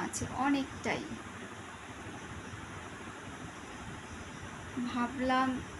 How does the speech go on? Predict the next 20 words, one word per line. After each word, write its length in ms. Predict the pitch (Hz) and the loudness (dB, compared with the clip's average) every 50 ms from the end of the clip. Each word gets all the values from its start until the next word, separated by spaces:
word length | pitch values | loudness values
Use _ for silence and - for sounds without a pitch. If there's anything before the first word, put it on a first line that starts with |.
| - - - - - - - - - - - - - 233 220 | -8 -8 -8 -8 -8 -8 -8 -8 -6 -6 -6 0 4 6 6
আজ 100 | 226 226 247 247 | 6 6 4 0
একটু 280 | 240 - - - - 247 214 208 208 - - - - - - - - - - - - - - - - - - - 254 226 | 0 -2 -4 0 2 2 2 2 -2 -6 -6 -8 -8 -6 -8 -8 -8 -8 -8 -8 -8 -6 -6 -6 -6 -6 0 0 4 4
ভিডিও 260 | 247 226 196 247 233 240 - | 4 6 6 6 6 6 6
পোস্ট 260 | - 220 247 - - - - 214 | 4 4 4 4 0 0 2 2
করি। 220 | 220 214 233 254 294 294 - - - - - - - - - - - - - - - - - - - - - - 269 | 4 4 4 4 2 0 0 -4 -6 -6 -6 -6 -8 -8 -8 -8 -8 -8 -8 -8 -8 -8 -8 -8 -8 -8 -2 2 4
YouTube 300 | 262 262 269 294 - - - | 4 6 6 4 2 2 2
থেকে 180 | - 294 277 285 277 262 | 2 6 6 8 8 8
আমাকে 240 | 247 254 254 254 269 254 240 226 | 8 8 8 6 6 6 8 6
লং 140 | 214 226 233 240 240 247 | 6 6 6 6 6 6
ভিডিও 240 | 247 226 262 262 247 - - | 6 8 8 6 6 6 4
করতে 300 | 214 214 - - - 233 - | 2 2 2 0 -2 0 0
দিয়েছে, 360 | - 311 - - - - - 233 254 - - - - - - - - - - - - - - - - - - - - - - - | 0 0 0 -2 -2 -4 -4 -4 -4 -4 -4 -6 -6 -6 -8 -6 -8 -8 -8 -8 -8 -6 -6 -6 -6 -6 -6 -6 -6 -6 -4 4
কিন্তু 240 | - 359 370 359 370 349 311 285 | 6 6 8 8 10 12 12 12
লং 140 | 277 277 285 302 302 | 12 10 10 12 12
ভিডিও 220 | 320 320 339 359 349 349 - | 12 12 12 10 8 6 4
কী 120 | - 339 320 311 - | 6 6 6 8 8
করব 200 | 285 277 269 277 302 269 240 247 | 6 6 8 6 4 4 4 2
বুঝতে 320 | 254 240 240 - - 262 240 - | 2 2 2 4 4 2 4 6
পারি 180 | 233 220 220 220 247 | 4 4 4 4 2
না। 60 | - | 0